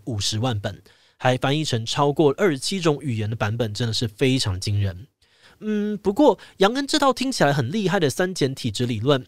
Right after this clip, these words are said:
因为在媒体跟网络民众之间都太有名哦，有名到连国外的人，譬如我们都在模仿，他也因此吸引了政府的目光。二零一一年的时候，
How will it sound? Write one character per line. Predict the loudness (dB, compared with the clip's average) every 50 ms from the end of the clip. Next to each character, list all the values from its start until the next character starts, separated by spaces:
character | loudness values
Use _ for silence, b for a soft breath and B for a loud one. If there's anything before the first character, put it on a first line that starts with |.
| _ _ _
因 | -4 0
为 | 0 2
在 | 2 2 2 2
媒 | 0 -2 -4 -4
体 | -4 -4 -4
跟 | 0 0 0 2 2
网 | 0 0 0 0
络 | 0 0 0 0 -4 _
民 | -8 -8 -2 0
众 | 2 2 2 0
之 | -2 -2
间 | 0 0
都 | 0 0
太 | 0 2 2
有 | 2 2 0
名 | -2 -4 -4 -4
哦， | -4 -6 -6 b b b b b b
有 | -4 -2 -2
名 | 0 -2 -2 0
到 | 2 2 4
连 | 2 2 0 0
国 | 0 2 2 4
外 | 4 4 4 2
的 | 2
人， | 2 2 0 0 -2
譬 | -4 -2 -2
如 | 0 0 2 2
我 | 2
们 | 2 0 -2
都 | -4 -2 -2
在 | -2 0
模 | 0 -2 -2
仿， | 0 0 0 0 0 b b b b b
他 | 0 0 2
也 | 2
因 | -2 -6 -8 -10
此 | -6 -6 -6 -4
吸 | -4 -6 -4 -2 -2
引 | -2 0
了 | -2 -2 -4
政 | 0 0 0 0
府 | 0 -2
的 | -6 -4
目 | -4 -4 -4
光。 | -2 -2 -4 -4 -4 -8 -12 -18 _ _ _ _ _ _ b b b b
二 | 2 4 4
零 | 4 2 -2 -4 -8 -6
一 | -4 -2 0 0 0
一 |
年 | -2 -2 -2
的 | -2 -4
时 | -4 -4 2
候， | 2 2 2 2